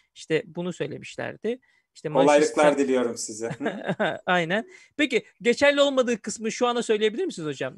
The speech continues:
Speaker 1: Yeri
Speaker 2: Tabii.
Speaker 1: gelmişse.
Speaker 2: Yani kendinize yapılmasını istemediğiniz bir şey başkasına pekala da yapabilirsiniz. Eğer bir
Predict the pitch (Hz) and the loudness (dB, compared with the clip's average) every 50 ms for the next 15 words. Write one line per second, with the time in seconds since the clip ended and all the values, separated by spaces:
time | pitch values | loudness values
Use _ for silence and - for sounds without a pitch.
0 | - - 151 156 147 147 175 185 - 151 127 - - - - - _ _ _ _ | -12 -10 -8 -6 -2 2 2 2 4 2 0 -2 -4 -12 -16 -16 _ _ _ _
1 | _ _ _ _ _ - _ _ _ - 175 180 175 170 165 160 - - _ - | _ _ _ _ _ -20 _ _ _ -4 0 2 2 2 0 -2 -10 -12 _ -4
2 | 170 156 156 165 170 165 170 151 - 165 160 156 165 160 - 160 151 147 147 143 | -2 -2 -2 -2 -4 -6 -6 -4 -2 0 0 2 0 0 -2 -4 -4 -2 -2 -2
3 | - - 151 165 - - - - 170 156 143 139 131 135 127 127 127 127 - 131 | -4 -6 -8 -8 -8 -6 -2 -2 0 0 0 0 0 0 -2 -2 -2 -4 -6 -6
4 | - - 147 143 139 135 143 143 143 - - 156 147 - - 147 143 147 165 - | -4 0 2 2 4 6 6 4 4 2 0 0 0 0 0 -2 0 0 0 0
5 | - - - 165 160 160 156 143 139 131 135 131 123 139 135 131 131 131 131 - | -2 -2 0 0 0 2 2 2 2 2 2 0 2 2 2 2 2 0 0 0
6 | - 123 127 131 127 135 135 - - - 127 120 139 175 - - - - - 135 | -2 -2 -2 -2 -4 -4 -4 -6 -6 -8 -8 -8 -8 -8 -8 -10 -10 -6 -2 0
7 | 135 139 151 165 160 - - _ - 139 143 160 175 - - _ | 2 2 2 0 -2 -6 -12 _ -6 -2 -2 -2 -2 -4 -8 _